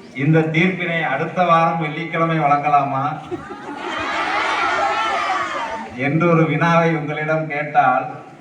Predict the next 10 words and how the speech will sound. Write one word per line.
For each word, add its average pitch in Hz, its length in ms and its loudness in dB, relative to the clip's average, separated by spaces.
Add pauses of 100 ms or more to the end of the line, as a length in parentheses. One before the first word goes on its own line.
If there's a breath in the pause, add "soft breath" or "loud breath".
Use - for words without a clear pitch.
(540)
ஐயகோ, 156 380 2 (240)
எதுவா 160 300 0
இருந்தாலும் 143 500 0 (480)
சொல்லிவிட்டு 160 480 0 (100)
போங்க, 131 240 0 (960)
எதுவா 123 280 4
இருந்தாலும் 143 520 0 (540)
சொல்லிவிட்டு 170 580 4
போங்க. 147 280 2 (1300)
சரி, 127 260 0